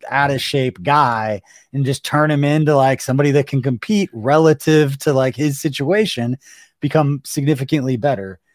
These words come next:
And he was like, "I don't want your performance representing my company." <laughs> I was like, somebody I've known for a very, very long time. He was my catcher growing up,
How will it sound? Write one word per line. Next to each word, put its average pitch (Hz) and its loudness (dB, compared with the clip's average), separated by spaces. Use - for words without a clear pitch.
And 107 -12
he 107 -6
was 107 -8
like, 107 -6
"I 110 -6
don't 104 -4
want 113 -4
your 107 -6
performance 107 -8
representing 104 -8
my 107 -6
company." 101 -8
<laughs> 135 -10
I - 4
was - 0
like, 147 -4
somebody 214 4
I've 165 2
known 165 2
for 135 -2
a 131 0
very, 139 0
very 127 0
long 117 -2
time. 123 -4
He 127 -2
was 120 -4
my 120 -4
catcher 127 -4
growing 113 -2
up, 110 -2